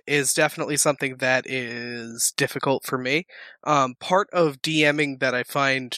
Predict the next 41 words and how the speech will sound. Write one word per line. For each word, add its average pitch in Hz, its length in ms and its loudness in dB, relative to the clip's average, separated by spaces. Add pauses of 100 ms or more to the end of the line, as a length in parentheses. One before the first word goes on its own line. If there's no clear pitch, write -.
to 135 120 -8
be 131 180 -4
as 127 220 -4
magical 131 580 0
of 120 160 -4
an 123 80 -6
experience 135 720 2
as 123 240 2
it 120 80 -6
is, 151 400 2 (260)
is 147 420 0 (280)
gauging 165 400 2
people's 151 420 -4
reaction 131 540 -2
and 120 120 -8
seeing 143 420 0
people's 135 440 -4
reaction 131 520 0
in 117 180 -6
person. 120 560 0 (420)
Um, 139 340 2
I 147 120 2
find 170 260 0
it 156 100 0
a 147 80 0
little 147 240 0
bit 131 240 -2
easier 143 440 0
to 123 80 -4
kinda, 135 320 -2
like, 123 260 -4 (100)
role 143 380 0
play 135 320 0
and 123 160 -6
really 135 320 -4
get 135 240 2
into 143 480 0
it 196 160 4
when 135 220 -8
you're 143 220 0 (100)
in 143 560 2